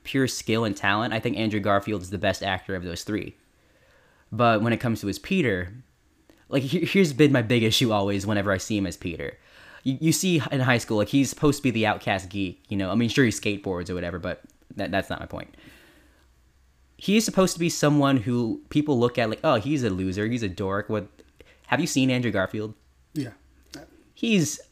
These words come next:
Speaker 1: he's the kind of guy that every girl would fall over themselves to get with.
Speaker 2: The way he
Speaker 1: You
Speaker 2: looked
Speaker 1: know?
Speaker 2: like, yeah, the way I saw him more, he was more of, like, the cool loner that, like,
Speaker 1: Yeah.
Speaker 2: would stand up for people.
Speaker 1: I just don't think that fits well for Peter.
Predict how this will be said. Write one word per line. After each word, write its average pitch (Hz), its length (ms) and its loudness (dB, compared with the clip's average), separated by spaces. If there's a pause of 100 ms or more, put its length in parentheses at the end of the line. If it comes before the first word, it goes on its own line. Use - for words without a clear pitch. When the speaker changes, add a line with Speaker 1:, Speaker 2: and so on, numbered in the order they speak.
(680)
Speaker 1:
he's 220 320 2
the 160 80 2
kind 170 300 0
of 143 100 -2
guy 139 240 4
that 120 160 0
every 135 300 4
girl 120 340 4
would 107 140 0
fall 117 760 2
over 110 360 2
themselves 98 520 -2
to 98 80 -6
get 95 220 -4
with. 90 240 -8 (300)
Speaker 2:
The 175 100 0
way 175 140 4
he 190 60 4
Speaker 1:
You 202 60 2
Speaker 2:
looked 180 140 2
Speaker 1:
know? 101 60 2
Speaker 2:
like, 101 80 0
yeah, - 100 -6 (220)
the 160 160 2
way 170 180 2
I 180 80 0
saw 180 220 0
him 160 80 2
more, 156 160 0
he 170 80 2
was 190 120 0
more 180 240 2
of, 160 80 2
like, 147 220 -2
the 139 80 -10
cool 160 400 -2
loner 127 480 -6 (360)
that, 127 200 -16
like, 123 220 -18
Speaker 1:
Yeah. 156 320 6
Speaker 2:
would 170 100 6
stand 160 320 2
up 143 100 -2
for 147 120 -6
people. 127 340 -12
Speaker 1:
I 143 100 2
just 185 160 -2
don't 214 180 2
think 196 260 0
that 175 120 -2
fits 147 280 0
well 123 180 2
for 117 160 -2
Peter. 101 480 -2